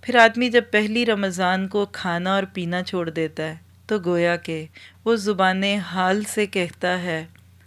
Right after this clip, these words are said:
کہ خدایا، میں تیرے حکم کا پابند ہوں، اگرچہ میں نے تجھ کو نہ دیکھا ہو،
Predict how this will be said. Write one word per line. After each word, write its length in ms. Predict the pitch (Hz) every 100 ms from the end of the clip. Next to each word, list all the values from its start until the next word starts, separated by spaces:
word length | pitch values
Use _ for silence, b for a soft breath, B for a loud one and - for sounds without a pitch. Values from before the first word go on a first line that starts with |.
| -
کہ 120 | - 185
خدایا، 680 | - 165 160 160 160 165 170 B B B B
میں 120 | 226
تیرے 280 | 240 233 220 185
حکم 320 | 190 196 208
کا 140 | 208 202
پابند 580 | 190 170 160 165 170
ہوں، 180 | 165 160 165 - - - - -
اگرچہ 400 | 208 214 220 247
میں 220 | 220 214
نے 180 | 220 233
تجھ 280 | 226 202 -
کو 160 | 214
نہ 140 | 208 208 185
دیکھا 360 | 175 170 - 185
ہو، 260 | 175 165